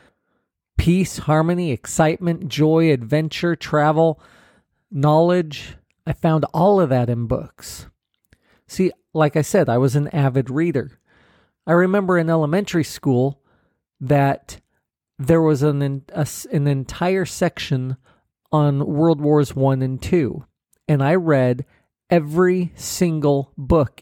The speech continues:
in that library about aviation, starting with the Wright brothers through World War Two, especially military aviation.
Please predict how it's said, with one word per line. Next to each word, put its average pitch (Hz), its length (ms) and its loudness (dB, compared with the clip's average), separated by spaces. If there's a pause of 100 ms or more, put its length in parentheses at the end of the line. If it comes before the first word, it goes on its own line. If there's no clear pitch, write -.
in 147 160 -2
that 135 180 -4
library 120 840 0 (460)
about 147 720 0 (760)
aviation, 143 880 0 (1800)
starting 160 480 0
with 147 180 -4
the 151 100 0
Wright 160 220 2
brothers 131 520 0 (100)
through 139 480 0 (100)
World 143 380 0
War 127 220 -2
Two, 120 440 -2 (920)
especially 175 640 0
military 147 640 0
aviation. 123 680 -4